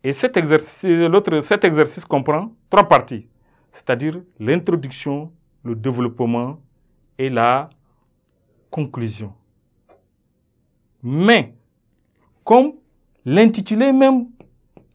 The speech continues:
est dénommé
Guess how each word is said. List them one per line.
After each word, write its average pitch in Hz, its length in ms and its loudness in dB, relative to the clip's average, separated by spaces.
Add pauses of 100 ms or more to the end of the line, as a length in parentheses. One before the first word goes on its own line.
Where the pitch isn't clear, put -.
(2250)
est 208 220 4
dénommé 160 600 0